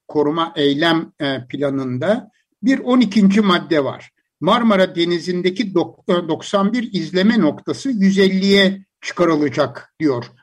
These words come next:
Bu izleme noktaları nedir? Fonksiyonları nelerdir Levent Bey?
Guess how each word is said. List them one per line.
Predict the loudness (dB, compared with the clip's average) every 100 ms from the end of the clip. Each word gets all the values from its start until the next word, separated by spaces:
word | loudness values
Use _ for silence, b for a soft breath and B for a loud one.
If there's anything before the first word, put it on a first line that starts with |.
| -2
Bu | 0
izleme | 2 0 0 2 4
noktaları | 4 2 -2 -2 0 0 2
nedir? | 2 0 -2 -4
Fonksiyonları | -6 -4 -4 2 2 4 2 0
nelerdir | -2 0 -2 -2 -6 -6 -6
Levent | -4 -4 -6
Bey? | -6 -6 -6